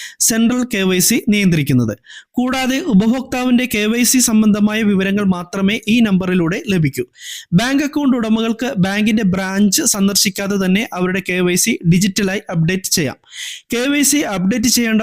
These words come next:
ഉപഭോക്താക്കളെ അവരുടെ രജിസ്റ്റർ ചെയ്ത ഇമെയിൽ വിലാസത്തിലേക്ക് രണ്ട് അറിയിപ്പുകളും രജിസ്റ്റർ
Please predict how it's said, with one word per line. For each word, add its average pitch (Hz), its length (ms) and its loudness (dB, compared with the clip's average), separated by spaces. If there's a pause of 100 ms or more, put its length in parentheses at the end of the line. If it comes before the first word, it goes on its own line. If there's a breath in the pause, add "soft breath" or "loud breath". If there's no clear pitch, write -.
ഉപഭോക്താക്കളെ 196 800 -2
അവരുടെ 180 260 -2 (100)
രജിസ്റ്റർ 202 380 -2 (120)
ചെയ്ത 214 180 0 (160)
ഇമെയിൽ 202 380 2
വിലാസത്തിലേക്ക് 185 680 0 (380 loud breath)
രണ്ട് 202 260 2
അറിയിപ്പുകളും 208 500 -2 (240)
രജിസ്റ്റർ 208 340 0